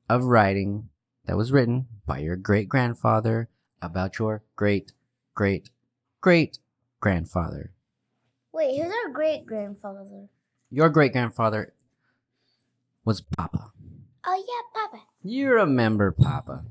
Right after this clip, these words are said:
Speaker 1: So he wrote and he typed. He had a little office in his house, and all, a lot of his days he would get his coffee, go to the back office of his house,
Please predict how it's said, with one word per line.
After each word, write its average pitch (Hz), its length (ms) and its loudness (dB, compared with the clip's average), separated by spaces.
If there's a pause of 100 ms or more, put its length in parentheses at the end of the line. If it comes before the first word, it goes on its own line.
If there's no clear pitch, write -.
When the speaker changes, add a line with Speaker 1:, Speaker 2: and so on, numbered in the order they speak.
(1300)
Speaker 1:
So 117 460 4 (840)
he 160 200 4
wrote 117 400 2 (100)
and 104 140 -4
he 120 120 -2
typed. - 420 -6
He 110 60 -2
had 104 100 0
a - 20 -2
little 113 260 2
office 117 460 0
in 127 100 2
his 131 140 -2
house, 90 480 -4 (560)
and 95 240 -4 (220)
all, 139 580 0
a 131 80 0
lot 143 300 2
of 147 140 0
his 131 260 0
days 117 420 2
he 107 140 0
would 92 300 -2 (360)
get 87 140 -10
his 82 160 -12 (100)
coffee, 131 720 -4 (560)
go 90 200 -2
to 98 40 -2
the 90 180 -6 (160)
back 98 340 -2 (100)
office 127 420 2
of 127 140 0
his 127 100 -6
house, 135 600 -2